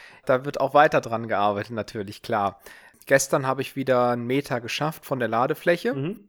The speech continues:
Speaker 1: Also es hat sich jetzt so rausgestellt, einen Vormittag beziehungsweise einen Nachmittag, da kriege ich einen Meter von der Ladefläche entrostet.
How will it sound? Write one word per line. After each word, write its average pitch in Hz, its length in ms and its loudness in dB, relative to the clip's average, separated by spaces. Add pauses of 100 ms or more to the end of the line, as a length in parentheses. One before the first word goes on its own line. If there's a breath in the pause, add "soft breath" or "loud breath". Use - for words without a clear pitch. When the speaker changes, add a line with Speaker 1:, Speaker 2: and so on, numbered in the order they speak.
(120)
Speaker 1:
Also 120 220 -6
es - 160 -4
hat 151 140 -2
sich 151 160 -6
jetzt 143 160 -2
so 135 120 0
rausgestellt, 139 840 2
einen 127 280 -4
Vormittag 147 520 0
beziehungsweise 123 520 -6
einen 104 100 -6
Nachmittag, 127 580 -4
da 113 80 2
kriege 135 200 2
ich 127 100 -10
einen 131 80 -4
Meter 135 260 2
von 127 160 -4
der 110 80 0
Ladefläche 113 920 2
entrostet. 127 600 -2